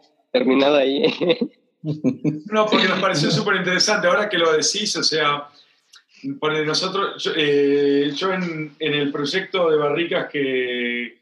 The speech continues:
Speaker 2: que tenemos con dos dingos en, en Uruguay, eh, tenemos una, un brew pub chiquito, este, y con el proyecto de barricas a todo el brew pub. Eh, y ahí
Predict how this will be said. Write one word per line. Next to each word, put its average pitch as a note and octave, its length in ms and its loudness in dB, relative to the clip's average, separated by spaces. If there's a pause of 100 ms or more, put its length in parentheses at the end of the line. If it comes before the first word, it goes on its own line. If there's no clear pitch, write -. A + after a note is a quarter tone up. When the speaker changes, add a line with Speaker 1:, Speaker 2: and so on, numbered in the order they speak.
(300)
Speaker 2:
que B2+ 80 -4
tenemos C#3+ 420 -2
con C3 160 -4
dos C#3+ 220 -2
dingos D#3 600 -2
en, A2 460 -10 (160)
en A2+ 140 -8
Uruguay, C#3+ 600 -2 (380)
eh, G#2 260 -6
tenemos A#2+ 400 -8
una, A2 400 -6
un A2+ 220 -10
brew B2+ 180 -4
pub C#3 360 -4
chiquito, C#3 640 -6 (140)
este, G2+ 720 -8
y F#2+ 80 -14
con G#2 180 -8
el F#2+ 140 -10
proyecto - 400 -8
de A2+ 60 -2
barricas A#2+ 460 -4
a G#2+ 80 -10
todo B2 200 -6
el B2 80 -8
brew B2+ 100 -6
pub. - 960 -8
Eh, C#3+ 480 2
y C#3+ 100 0
ahí E3 200 4